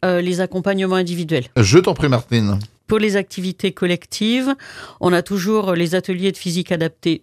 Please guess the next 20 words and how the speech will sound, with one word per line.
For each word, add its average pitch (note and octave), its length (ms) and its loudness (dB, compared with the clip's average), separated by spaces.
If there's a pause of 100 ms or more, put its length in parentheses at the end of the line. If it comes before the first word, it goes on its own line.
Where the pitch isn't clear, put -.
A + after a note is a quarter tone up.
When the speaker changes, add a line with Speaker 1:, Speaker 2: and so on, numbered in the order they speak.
(160)
Speaker 1:
tous B3+ 140 0
les G#3 140 0
lundis F3 300 -2
matins. G3+ 580 -2
Ça, F3 160 -6
c'est E3 200 -4
devenu, E3 540 -2
euh, C#3 180 -2 (580)
euh, C#3+ 220 0
notre C#3+ 180 -2
grand C3+ 160 -4
classique. A3 680 -2
Et F3+ 80 2
puis G#3+ 160 -6
les F#3+ 220 0
ateliers F3 400 -2
bien-être, E3+ 520 -2
hein, A3 80 -2
par, E3+ 300 -6
euh, D#3 180 -2